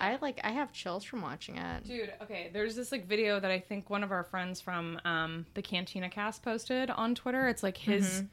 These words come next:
Speaker 2: probably between one and two-year-old, like, standing and watching it. And, I mean, the
Speaker 1: Mm.
Speaker 2: kid is just captivated the entire thing. It's really, it's, like, really kinda cute to watch, um, and to kinda see, like, okay, this is how, you know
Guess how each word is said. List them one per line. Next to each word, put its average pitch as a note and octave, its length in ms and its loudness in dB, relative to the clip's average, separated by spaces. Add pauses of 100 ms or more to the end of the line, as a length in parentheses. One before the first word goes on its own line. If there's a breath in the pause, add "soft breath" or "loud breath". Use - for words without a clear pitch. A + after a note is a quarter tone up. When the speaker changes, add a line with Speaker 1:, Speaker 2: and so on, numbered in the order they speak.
(640 loud breath)
Speaker 2:
probably A#3 420 4
between G#3+ 580 4
one F#3 220 4
and F#3 180 4
two-year-old, G3+ 960 4 (480 soft breath)
like, F#3+ 300 6
standing G3 500 4
and F#3 140 2
watching E3+ 340 4
it. A#3 240 6
And, F#3+ 140 6
I F#3+ 40 6
mean, F#4 140 6
the G#4+ 80 8
Speaker 1:
Mm. F4+ 220 6
Speaker 2:
kid F3+ 320 8
is F3+ 220 2
just - 560 0 (340)
captivated - 960 0 (120)
the G#3 180 6
entire F3 500 6
thing. C#3+ 440 -4
It's - 300 4
really, G3+ 340 6
it's, G#3+ 160 2
like, G#3 140 2
really F#3+ 400 2
kinda D#3 300 2
cute - 320 -6
to - 100 -4
watch, - 520 -2 (560 loud breath)
um, D3 440 2
and F#3+ 160 2
to F3+ 40 -2
kinda D#3 280 -2
see, E3+ 200 0
like, D#3 180 -4
okay, D#3 200 -4
this D#3 240 -4
is D3+ 140 -6
how, D#3 400 4
you E3+ 100 -2
know C#3+ 280 -4